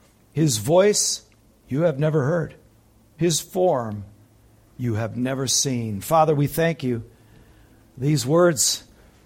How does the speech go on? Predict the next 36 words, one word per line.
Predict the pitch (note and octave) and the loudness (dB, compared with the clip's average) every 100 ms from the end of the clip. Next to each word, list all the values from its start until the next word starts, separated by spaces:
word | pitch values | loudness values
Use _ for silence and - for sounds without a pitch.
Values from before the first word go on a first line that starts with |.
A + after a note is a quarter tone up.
| _ | _
on | D3 C#3 | -4 0
first | - F#3 - | 4 4 4
impression | D3+ - F3+ F3+ - E3 C#3+ | -2 2 2 4 2 0 0
can | D3 | 0
seem | C3+ F3 D#3+ | 0 2 2
somewhat | C#3+ F3 D#3+ D#3+ C#3+ - | 2 2 2 2 0 0
enigmatic | E3+ D#3+ A2+ D3+ F3+ F#3 - | 2 2 0 2 2 2 -2
to | C3+ C3 | -4 -2
us, | A#2 | 0
some, | - D3 C#3 - - _ _ | 0 0 -2 -6 -20 _ _
somewhat | - D3 D3+ | -2 0 0
s-, | - - - - | -2 -6 -8 -10
mysterious. | D#3+ D3 - F3+ F3+ E3+ C3 A2 - - - - _ _ - | -4 0 2 6 8 6 2 0 -4 -4 -6 -10 _ _ -6
But | D#3 | 0
we | F#3 | 4
know | A#3 A3+ - - - - - _ - | 6 6 4 -6 -20 -20 -20 _ 0
as | F#3 | 2
we | F#3 G3 | 6 6
read | A3+ B3 | 8 6
it, | - | 6
Lord, | F3 F3 | 4 4
that | F3 E3 | 4 2
something | F3+ D3+ E3+ | 0 0 -2
powerful | D3 - F3+ F#3+ F3+ - D3+ | -2 0 2 4 2 0 -2
is | C3 | 0
going | - D3+ D3 | 0 2 2
on | C#3+ D#3 | 2 2
here | C#3 C#3 | 2 0
as | C3 D3+ | 0 0
you | F3 | 0
give | C3 E3 E3 | 2 2 2
full | - F3+ E3+ | 0 0 0
testimony | - - F#3 - - D3+ C3+ C3+ A#2+ A#2 A2 - - _ _ _ _ _ _ _ _ _ _ _ _ _ _ _ _ _ _ | -2 -2 -2 -2 -4 -4 -2 -4 -6 -8 -10 -14 -20 _ _ _ _ _ _ _ _ _ _ _ _ _ _ _ _ _ _
to | B2 | -8
your | C3+ | -6
position | C#3+ B2+ F3 E3 F3+ E3+ D#3+ | -2 2 4 6 4 4 2